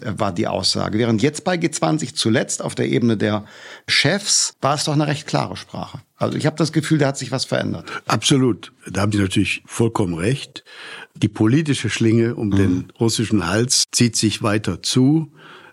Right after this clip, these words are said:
Speaker 2: Es wird enger für Putin. Die Zahl derer, auf die er sich abstützen kann, die kann man inzwischen in einer Hand
Speaker 1: Ja.
Speaker 2: abzählen.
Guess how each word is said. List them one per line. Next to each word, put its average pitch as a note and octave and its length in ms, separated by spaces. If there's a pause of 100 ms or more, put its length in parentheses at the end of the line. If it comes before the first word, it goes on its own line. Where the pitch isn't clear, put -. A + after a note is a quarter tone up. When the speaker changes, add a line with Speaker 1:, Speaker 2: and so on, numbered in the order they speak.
(120)
Speaker 2:
Es - 120
wird G#2 220
enger C#3 540
für A2 220
Putin. A#2 500
Die G2 160
Zahl G2+ 360
derer, G#2 440
auf G2 200
die G#2 200
er F2 120
sich F#2 280
abstützen A2+ 580
kann, G#2+ 320 (300)
die A2 80
kann A2+ 180
man G#2 80
inzwischen G#2 380
in F2+ 140
einer G2+ 300
Hand A#2 320
Speaker 1:
Ja. G2+ 200
Speaker 2:
abzählen. G#2 720